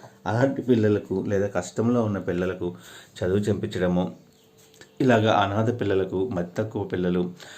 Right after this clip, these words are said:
అంగవైకల్యం ఉన్న పిల్లలు ఉన్న అనాథ శరణాలయాలకి కొద్దిగా డబ్బు డొనేట్ చేసి వాళ్ళ కడుపు నిండా అన్నం తినేలాగా చేయి తల్లి.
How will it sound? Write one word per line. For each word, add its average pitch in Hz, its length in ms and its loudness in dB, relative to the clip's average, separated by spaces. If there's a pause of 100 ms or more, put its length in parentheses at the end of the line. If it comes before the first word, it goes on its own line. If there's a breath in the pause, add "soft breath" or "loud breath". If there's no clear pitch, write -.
(260 loud breath)
అంగవైకల్యం 113 760 6
ఉన్న 95 180 0
పిల్లలు 90 420 2
ఉన్న 92 280 0
అనాథ 90 640 -2
శరణాలయాలకి 90 1120 0 (100)
కొద్దిగా 87 400 0
డబ్బు 82 280 -2
డొనేట్ 90 440 -2
చేసి 95 360 0 (320 loud breath)
వాళ్ళ 139 160 4
కడుపు 110 320 4
నిండా 110 300 6
అన్నం 95 480 2
తినేలాగా 90 640 0
చేయి 85 280 -2
తల్లి. 80 400 -2